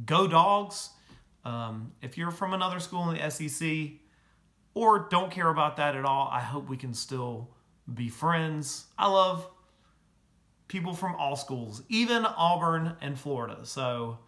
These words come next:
um, Georgia Tech people, you might have to email me first, but, uh,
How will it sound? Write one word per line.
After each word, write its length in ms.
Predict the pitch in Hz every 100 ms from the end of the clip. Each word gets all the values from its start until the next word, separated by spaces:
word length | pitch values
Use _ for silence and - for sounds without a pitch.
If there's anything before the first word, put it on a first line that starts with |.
| _ _ _ _ 123
um, 380 | 123 117 117 113
Georgia 240 | 175 170
Tech 280 | 165 190 -
people, 520 | 165 156 151 147 - _ _ _ -
you 100 | 139
might 160 | 147
have 100 | 139 143
to 140 | 143
email 220 | 131 131
me 80 | 127
first, 400 | 120 127 123 -
but, 340 | 120 117 117 131
uh, 240 | 123 123